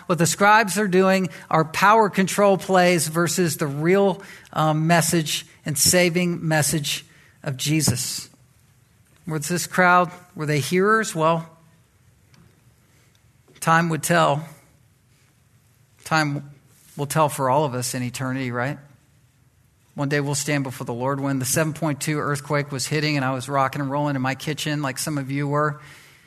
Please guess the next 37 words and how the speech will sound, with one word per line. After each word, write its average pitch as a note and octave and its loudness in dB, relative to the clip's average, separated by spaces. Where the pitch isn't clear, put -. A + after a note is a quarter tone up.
you're D#3 -4
wondering E3 0
if C3 -6
the C#3 0
house D3 0
is C#3+ -8
gonna D3 -2
stand D3 0
or B2+ -4
fall, C#3+ -2
and C3+ -2
the B2+ -2
house C3+ 0
stood, C3+ -4
and C3+ -2
I'm A#2+ -4
thankful. C#3 -4
In C#3 -4
the C3+ -2
day D#3+ 4
of C#3 0
judgment, C#3+ 0
when C#3 -4
we C#3 0
are B2+ -10
standing D#3 -2
before C#3 -4
God, C3+ 2
your B2 -4
house C3+ -2
is B2 -8
gonna B2+ -6
stand C#3 -2
or A#2+ -6
it B2+ -6
will B2+ -6
fall, G2+ -8